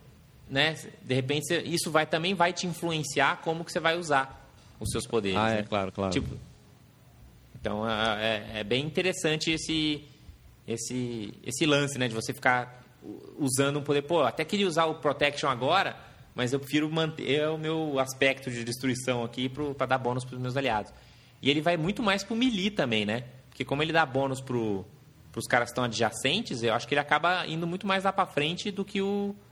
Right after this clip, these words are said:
Speaker 1: do que o clérigo, por exemplo, que fica sempre a cinco quadrados, né, pra trás, se for o Laser Cleric. Tanto que eles até começam com o uso de escudo leve já.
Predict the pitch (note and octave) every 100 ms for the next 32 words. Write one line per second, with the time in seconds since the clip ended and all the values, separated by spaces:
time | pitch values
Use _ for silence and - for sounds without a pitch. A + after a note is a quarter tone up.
0 | - - - C#3 G3+ G3+ D#3+ D#3+ D3 A2+
1 | B2 A2 A2+ G#2+ B2+ C3 C3 C3+ C#3+ C3+
2 | C#3 C3 - C#3+ A2+ G#2+ G#2 - A2 -
3 | G#2+ G2+ F2+ - - - - - - -
4 | - A2+ A2 G#2+ G#2+ - G#2 F#2+ F#2 -
5 | - - - - B2+ C3 E3 D#3+ D#3+ D#3+
6 | E3 E3 F#3+ F#3 G3 F#3+ F#3+ F#3+ F#3 F3+
7 | F3 E3+ E3+ F3+ F3+ F3 - F3+ F#3 D3+
8 | D3+ A#2+ G2+ F#2+